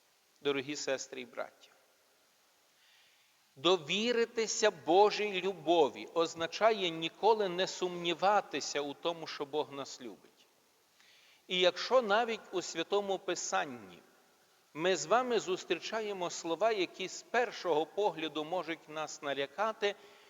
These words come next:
то тоді треба у своєму серці пригадати, що Божа любов безмежна і безумовна, і спрямована до людини у цей момент.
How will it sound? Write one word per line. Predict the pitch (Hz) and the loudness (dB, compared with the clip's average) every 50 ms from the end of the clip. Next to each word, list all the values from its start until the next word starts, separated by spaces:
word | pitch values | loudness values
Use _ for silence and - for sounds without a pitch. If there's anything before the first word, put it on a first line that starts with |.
| - - - _ _ - | -20 -20 -20 _ _ 4
то | 196 196 | 6 6
тоді | 190 - 196 196 165 - 226 262 | 6 6 2 0 0 -2 -8 -8
треба | - - - 185 214 226 240 208 214 214 | -6 -6 -2 2 2 2 4 4 2 0
у | - 180 151 | 0 -2 -4
своєму | - - - 170 180 175 185 175 170 160 | -6 -4 -4 -2 0 0 0 -2 -2 -4
серці | - - - 214 220 214 185 - - 190 180 | -4 -2 0 2 2 2 0 -2 -6 -6 -4
пригадати, | - - 190 180 147 139 165 170 - 180 165 160 139 - - 139 120 - - - - - - - _ _ _ _ _ _ _ _ | 0 2 4 4 2 2 -2 0 2 4 4 4 2 -2 -4 -6 -6 -6 -8 -14 -20 -20 -20 -20 _ _ _ _ _ _ _ _
що | - - - - - 180 170 156 - - - - - - - - - - - _ 127 120 117 - - - | -10 -6 -4 0 4 6 6 6 6 2 -2 -10 -20 -20 -20 -20 -20 -20 -20 _ -20 -20 -20 -6 6 12
Божа | 247 285 294 285 247 190 - 185 175 170 | 12 12 12 12 12 12 8 4 4 4
любов | 160 160 165 160 156 - 170 170 156 139 127 - | 4 2 0 -2 -2 -2 0 0 0 0 0 2
безмежна | - 156 151 135 131 143 160 185 220 262 285 277 240 214 233 254 247 247 - - - | 2 2 2 2 -2 -4 0 2 4 6 4 4 2 0 -4 -4 -4 -6 -6 -4 -4
і | 180 170 | -4 -2
безумовна, | - - 180 160 135 131 151 156 156 175 226 254 254 254 254 233 233 226 220 - - - - - | 0 0 -2 -2 -2 -2 -4 0 8 8 8 8 8 4 0 -2 -2 -2 -2 -4 -8 -16 -14 -8
і | 175 165 165 165 170 - - | -6 -4 -2 -2 -4 -4 -8
спрямована | - - - - - - 156 151 160 175 170 170 175 202 254 277 277 277 277 269 254 254 254 240 - - - - - - - - - - - - | -8 -8 -8 -8 -8 -8 -6 -2 2 2 4 4 6 8 10 10 10 8 6 2 0 -2 -6 -8 -8 -12 -16 -20 -20 -20 -20 -20 -20 -20 -20 -6
до | 147 156 165 | -2 0 0
людини | 160 147 147 147 139 143 175 208 220 214 202 202 190 196 - - - - _ _ - _ - | 0 0 -2 -4 -2 -2 -2 -2 0 -2 -4 -6 -6 -8 -14 -20 -20 -20 _ _ -20 _ -12
у | 151 147 | -12 -12
цей | - - 170 170 170 170 160 | -10 -4 -4 -4 -4 -4 -6
момент. | 151 147 151 147 139 127 123 110 101 | -8 -8 -8 -6 -4 -6 -6 -6 -10